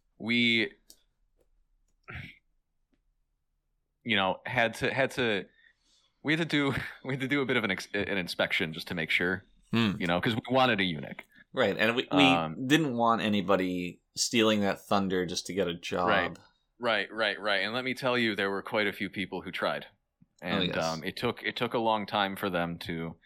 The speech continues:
Speaker 1: to find a proper one, and I'm, I'm over the moon with, with how well this came out.
Speaker 2: I'll say
Speaker 1: Um,
Speaker 2: that of my time on T N G,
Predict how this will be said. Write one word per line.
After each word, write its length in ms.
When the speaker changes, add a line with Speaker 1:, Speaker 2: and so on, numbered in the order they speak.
Speaker 1:
to 100
find 260
a 40
proper 440
one, 300
and 280
I'm, 300
I'm 280
over 180
the 100
moon 200
with, 280
with 180
how 160
well 500
this 200
came 260
out. 240
Speaker 2:
I'll 120
say 260
Speaker 1:
Um, 80
Speaker 2:
that 380
of 220
my 160
time 340
on 140
T 220
N 140
G, 380